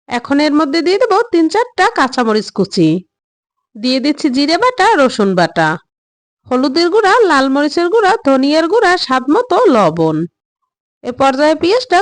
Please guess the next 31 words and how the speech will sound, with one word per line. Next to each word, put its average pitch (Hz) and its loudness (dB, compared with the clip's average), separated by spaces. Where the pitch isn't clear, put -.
খুব 294 -2
ভালোভাবে 359 2
মেখে 247 0
নিতে 196 -2
হবে। 165 0
ভালোভাবে 233 0
মাখিয়ে 277 0
নিয়ে 330 2
দিয়ে 349 0
দিচ্ছি 480 0
অল্প 277 0
একটু 415 -4
বেসন। 185 0
আপনারা 254 0
চাইলে 403 2
এ - 0
পর্যায়ে 392 2
চালের 262 0
গুঁড়িটাও 370 2
ব্যবহার 226 2
করতে 196 -2
পারেন। 165 0
আমার 247 -2
হাতের 277 -2
কাছে 339 -4
নাই, 403 2
তাই 294 0
এর 320 2
আমি 453 2
দিলাম 202 0
না। 151 0